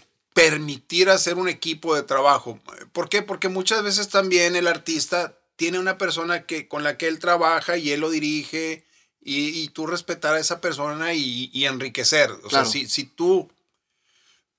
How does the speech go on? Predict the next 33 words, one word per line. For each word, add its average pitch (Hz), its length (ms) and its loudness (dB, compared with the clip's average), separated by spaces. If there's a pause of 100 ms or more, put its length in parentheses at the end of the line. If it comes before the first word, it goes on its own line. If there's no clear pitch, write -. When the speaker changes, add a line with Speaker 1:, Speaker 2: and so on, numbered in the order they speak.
(840)
Speaker 1:
hay 165 160 6
algún 175 220 2
detalle 185 320 4
que 175 100 0
no 180 140 0
te 185 160 -2
queda 185 200 2
muy 185 280 0
claro 170 400 2
comentarlo 151 640 2
antes 156 220 -4
de 135 100 -4
que 135 100 -4
lo 117 80 -4
escuche 131 360 -4
el 139 60 -2
artista 127 380 -2
con 120 180 -6
el, 101 200 -8
con 107 160 -10
la 107 120 -8
persona 117 340 -6
que 120 140 -12
esté 117 520 -4
produciendo 123 680 -2
o 120 60 -4
dirigiendo. 113 640 -4
Speaker 2:
Ok. 113 160 -4
Speaker 1:
"Oye, 117 280 -2
yo 117 120 -10
escucho 120 320 -8
este 123 260 -4
detalle, 107 480 -8